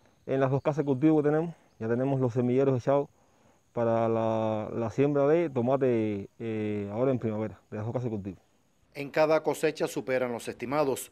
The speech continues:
Speaker 2: Se une a esto la atención a los pobladores de la zona del Sopapo, Sabanita y Mayarí. Además, amplían la venta en un espacio del mercado en Cienfuegos, aspecto que conduce a que sea puntera de las de su tipo en Cumanayagua.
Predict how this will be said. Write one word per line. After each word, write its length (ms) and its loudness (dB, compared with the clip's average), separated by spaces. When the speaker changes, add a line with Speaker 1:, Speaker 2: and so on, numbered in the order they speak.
Speaker 2:
Se 180 -12
une 300 -8
a 160 -4
esto 280 -4
la 100 -4
atención 420 -8
a 80 -4
los 180 -6
pobladores 500 -8
de 120 -6
la 100 -8
zona 240 -8
del 140 -6
Sopapo, 420 -4
Sabanita 560 -6
y 60 -6
Mayarí. 440 -4
Además, 480 -4
amplían 480 -4
la 100 -4
venta 300 -6
en 80 -8
un 120 -10
espacio 440 -10
del 160 -4
mercado 420 -6
en 60 -12
Cienfuegos, 580 -2
aspecto 580 -6
que 140 -8
conduce 640 -6
a 100 -20
que 140 -20
sea 360 -10
puntera 460 -8
de 160 -8
las 220 -6
de 80 -6
su 160 -12
tipo 340 -10
en 100 -12
Cumanayagua. 720 -18